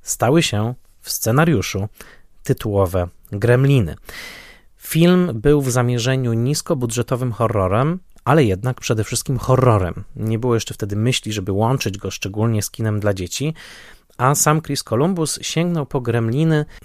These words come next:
czyli stworzenia z całkiem długim rodowodem. Mianowicie Gremliny po raz pierwszy narodziły się jako rodzaj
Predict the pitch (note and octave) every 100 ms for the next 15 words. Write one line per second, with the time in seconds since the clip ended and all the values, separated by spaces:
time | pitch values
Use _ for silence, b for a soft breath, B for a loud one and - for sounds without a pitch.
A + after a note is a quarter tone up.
0 | A#2+ - C3+ C#3 - A#2+ C3+ C#3+ C3+ B2+
1 | G2+ A2+ - B2 A2 C3+ B2+ B2+ F3 C#3
2 | F#2 F#2 - _ A2 G#2+ G#2+ G#2 G#2 C#3+
3 | G#3 - _ A#2+ A#2+ C3 C#3+ G2+ G2+ C3
4 | B2 - G2+ G#2 A#2+ A#2+ B2+ D3 C3+ -
5 | G2+ - D3 D3 - A#2+ G#2 A2+ C3 C3
6 | G2+ F#2+ A2 B2+ C3